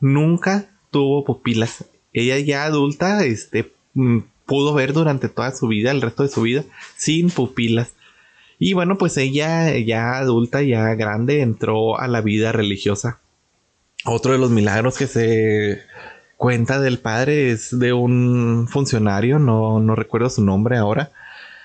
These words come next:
pero bueno, pues este estaba muy triste, muy desconsolado porque su hijo estaba en una situación, eh, iba,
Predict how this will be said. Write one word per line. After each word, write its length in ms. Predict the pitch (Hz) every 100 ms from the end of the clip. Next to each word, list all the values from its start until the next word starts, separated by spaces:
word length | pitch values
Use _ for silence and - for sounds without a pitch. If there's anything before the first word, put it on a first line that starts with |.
| - _
pero 260 | - 190 196
bueno, 280 | 175 165 175
pues 180 | 156 135
este 1040 | 131 - - 139 143 139 123 113 - -
estaba 920 | 117 - 107 117 131 127 113 107 98 101
muy 220 | 113 127
triste, 420 | - 117 107 131
muy 180 | 123 117
desconsolado 580 | 127 135 120 110 117 131
porque 260 | 127 -
su 160 | - 107
hijo 320 | 104 - 131
estaba 400 | 127 - 110 120
en 80 | 120
una 160 | 117
situación, 500 | 120 - 101 104 110 -
eh, 320 | 110 101 104
iba, 600 | 104 120 117 101 95